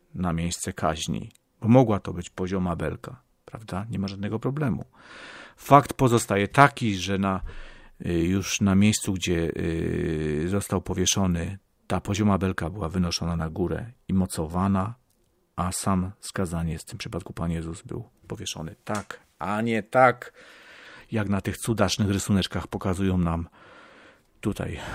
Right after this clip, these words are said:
O, widzicie państwo. Tutaj, o, te, te, tutaj, o. Widzicie państwo to? To są rysunki świadków Jehowy, z całą pewnością. O, świadków, widzicie państwo? O, to, to, to.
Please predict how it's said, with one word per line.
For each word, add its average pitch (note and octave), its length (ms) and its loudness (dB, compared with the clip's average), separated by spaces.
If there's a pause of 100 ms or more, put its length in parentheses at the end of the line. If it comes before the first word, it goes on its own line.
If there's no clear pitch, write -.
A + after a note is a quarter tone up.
(120)
O, D#2+ 300 -2 (140)
widzicie - 260 -4
państwo. - 500 -10 (920)
Tutaj, - 220 -8
o, - 300 -8
te, A#2 240 -10
te, - 260 -12
tutaj, - 300 -10
o. - 320 -14
Widzicie B2+ 220 -12
państwo - 280 -8
to? A#2 160 -12 (100)
To D3+ 140 -2
są C3 200 0
rysunki G#2 520 -4 (600)
świadków - 640 -12 (200)
Jehowy, E2+ 480 -10
z - 80 -20
całą - 240 -8
pewnością. - 500 -12 (460)
O, A2 320 -10
świadków, - 320 -10 (160)
widzicie C#3 280 -8
państwo? B2+ 280 -6
O, - 80 -10
to, - 140 -10
to, - 260 -14 (520)
to. - 160 -20